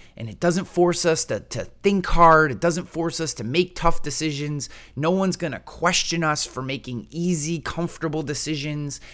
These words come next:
And we can, we can go about our day in this, you know, kind of drugged up haze of comfortability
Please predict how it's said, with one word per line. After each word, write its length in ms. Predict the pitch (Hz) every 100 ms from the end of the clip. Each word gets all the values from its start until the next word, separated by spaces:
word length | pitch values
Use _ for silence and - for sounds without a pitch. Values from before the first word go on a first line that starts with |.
| -
And 200 | - 131
we 120 | 120
can, 260 | 104 104 92 - -
we 100 | 139
can 220 | 120 120
go 240 | 107 185 196
about 280 | 180 160 156
our 160 | 147
day 540 | 123 135 131 127 123 123 - - -
in 180 | 127 117
this, 240 | 104 - - _
you 140 | 139 113
know, 200 | 90 76
kind 240 | - 117
of 80 | 98 101 - _ _ - - - -
drugged 560 | - 135 156 185 175 156
up 180 | 160 -
haze 680 | - - 151 147 143 139 110
of 260 | 107 -
comfortability 1120 | - 180 175 - 147 135 147 151 120 117 110